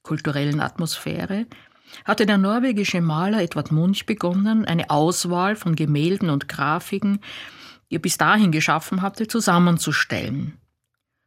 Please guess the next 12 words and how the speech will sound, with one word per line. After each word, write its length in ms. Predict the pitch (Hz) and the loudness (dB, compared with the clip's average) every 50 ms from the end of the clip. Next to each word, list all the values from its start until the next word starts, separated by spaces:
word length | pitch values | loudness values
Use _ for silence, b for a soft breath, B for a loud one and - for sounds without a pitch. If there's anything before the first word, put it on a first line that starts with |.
| _ | _
Munch 240 | - 196 202 214 208 | 2 2 4 4 2
war 100 | 220 214 | 0 0
damals 760 | - 180 170 175 185 190 196 196 190 - - - - - - _ _ _ _ _ _ _ _ _ _ _ _ _ _ _ - | 2 2 2 2 2 2 0 0 -2 -4 -6 -8 -8 -10 -14 _ _ _ _ _ _ _ _ _ _ _ _ _ _ _ -14
dreißig. 480 | - 139 131 135 - - - - - _ - _ _ _ _ _ _ _ _ _ _ _ _ _ _ _ B B B B B B - | -10 -8 -8 -8 -8 -8 -10 -12 -14 _ -20 _ _ _ _ _ _ _ _ _ _ _ _ _ _ _ B B B B B B 2
Neunzehnhundertachtzehn, 1160 | 196 220 226 - - 214 - 156 151 165 - - - - - 220 233 247 294 339 359 330 262 - _ _ - | 4 4 6 4 4 2 2 0 -2 -2 -4 -6 -8 -2 0 2 4 4 2 2 -2 -6 -8 -10 _ _ 0
dann 300 | 147 151 151 143 135 127 | 2 2 2 2 0 -2
fünfundvierzigjährig, 1400 | - - - 139 139 160 165 180 185 - - 190 190 - - 208 190 - 196 190 185 185 190 208 240 254 - B B B B B B - | -4 -2 0 2 2 2 2 2 0 0 0 -2 -2 -2 -4 -6 -4 -2 -2 -2 0 -2 -2 -2 -2 -4 -4 B B B B B B 0
nannte 420 | 180 185 180 214 254 285 269 285 | 4 6 8 8 8 8 6 4
er 140 | 254 240 240 | 4 2 2
die 120 | 240 - - | 0 0 0
Auswahl 720 | 143 151 165 175 - - - 175 170 170 175 175 175 - _ _ _ _ _ _ | 2 2 0 0 -2 -4 -4 -2 0 0 0 0 -2 -4 _ _ _ _ _ _
Lebensfries. 1200 | 156 131 131 147 151 156 156 147 - - - - - - 147 156 160 - - - - - _ | -4 -2 0 0 2 2 0 -2 -2 -4 -8 -10 -10 -10 -10 -10 -10 -12 -16 -20 -20 -20 _